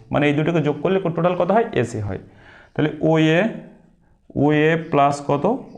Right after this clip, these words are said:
ওসি, তার কত? হোল স্কয়ার। তাহলে এবি জায়গায় এবি থাকলো, রুটের থেকে রুট আছে, চোদ্দ দশমিক কত? চোদ্দ, তার কত? চোদ্দ দশমিক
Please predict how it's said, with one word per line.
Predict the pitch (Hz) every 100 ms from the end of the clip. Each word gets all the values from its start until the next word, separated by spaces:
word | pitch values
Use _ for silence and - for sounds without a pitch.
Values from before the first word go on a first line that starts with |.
| -
ওসি, | 120 117 143 247 - -
তার | 117 127
কত? | 156 262 - - -
হোল | - - -
স্কয়ার। | - - - - _ _
তাহলে | - -
এবি | 139 147
জায়গায় | 151 156 156
এবি | 147 151
থাকলো, | 151 135 156 277 - - - _ _ -
রুটের | 127 143
থেকে | 147 139
রুট | 147
আছে, | 143 170 262 - - _ _ -
চোদ্দ | 135 139 139
দশমিক | 135 143 147 143
কত? | 135 160 185 170
চোদ্দ, | 131 131 120 160 202
তার | 127 120
কত? | 123 185 - - - _ _ _ _ _ _ _ _ _ _ _ _ _ _ _ _ _ _ _ _ _ _ -
চোদ্দ | 135
দশমিক | 139 147